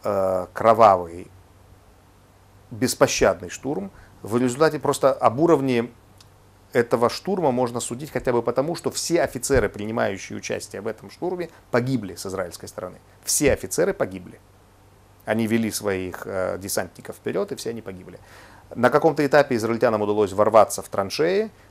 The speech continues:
Началась, э, рукопашная с использованием, э, штык-ножей, саперных лопаток, прикладов, э, и так далее, и так далее. И на восходе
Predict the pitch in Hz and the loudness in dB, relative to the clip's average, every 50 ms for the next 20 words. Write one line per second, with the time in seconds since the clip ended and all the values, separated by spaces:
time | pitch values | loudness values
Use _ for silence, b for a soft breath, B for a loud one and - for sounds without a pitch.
0 | b - 113 113 113 - 135 127 139 131 113 - - - - - - 139 117 104 | b -6 -4 -4 -2 0 4 6 6 6 6 4 0 -8 -8 -8 -4 -2 0 2
1 | 101 101 98 98 98 98 95 92 92 92 95 92 98 - - - - 113 98 - | 2 4 4 4 4 4 4 4 2 2 0 -2 -2 0 0 4 4 4 4 2
2 | - - 127 143 156 - - _ _ _ - _ _ - - - - - - - | 0 -10 -10 -10 -10 -12 -18 _ _ _ -20 _ _ -20 -20 -16 -14 -10 -10 -8
3 | - - 135 117 107 101 107 101 98 95 95 92 92 90 90 90 92 92 90 90 | -4 0 0 0 0 0 -2 -2 -2 -2 -6 -6 -8 -8 -10 -12 -12 -10 -10 -8
4 | 90 90 90 90 92 92 92 92 92 95 - 120 113 113 117 - b b b b | -8 -8 -8 -10 -10 -10 -12 -12 -14 -16 -18 -20 -20 -20 -20 -20 b b b b
5 | b b - - - 113 - 123 123 117 127 160 160 160 151 143 135 120 - - | b b -14 -8 -8 -4 0 2 2 2 4 4 4 4 4 2 0 -2 -2 -4
6 | 110 - 117 104 104 110 - - 135 127 - 165 151 143 - - - - - - | -4 0 0 0 0 -2 -2 -2 0 4 6 6 6 6 6 2 -2 -2 -2 -6
7 | 104 98 - 123 131 131 131 123 120 117 - - - - 107 98 95 95 95 95 | -6 -4 2 4 4 4 6 4 2 -2 -2 -6 -10 -6 -4 -2 -2 -2 -4 -4
8 | 95 - 92 92 92 92 90 90 87 95 98 113 156 175 180 185 190 - b b | -6 -8 -10 -8 -6 -8 -8 -8 -10 -10 -6 -4 -2 0 0 0 -2 -4 b b
9 | b b b b b b _ - - 135 131 131 127 127 123 120 117 117 117 110 | b b b b b b _ -8 -2 2 4 4 4 4 2 2 0 0 -2 -2
10 | 117 123 - _ _ _ _ - 131 110 113 110 120 113 - - - 120 104 95 | -4 -8 -10 _ _ _ _ -10 -4 0 2 4 4 4 2 0 0 0 0 0
11 | 92 92 90 | -2 -8 -12